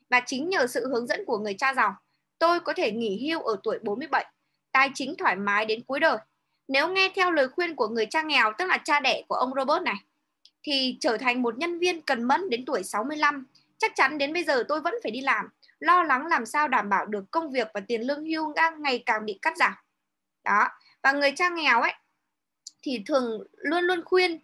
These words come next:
Robert là hãy đi học và học thật giỏi để có thể tìm được một công việc làm ổn định và lâu dài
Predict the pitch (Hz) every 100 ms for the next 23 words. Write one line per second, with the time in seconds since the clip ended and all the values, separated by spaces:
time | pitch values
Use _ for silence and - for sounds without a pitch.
0 | _ 269 269 339 370 226 190 196 _ _
1 | _ _ - 349 381 381 370 254 - 226
2 | 220 220 - 240 226 190 - 226 202 -
3 | 220 311 196 247 226 220 196 208 196 302
4 | 254 226 214 202 214 190 - 294 - _
5 | _ _ 202 247 277 262 214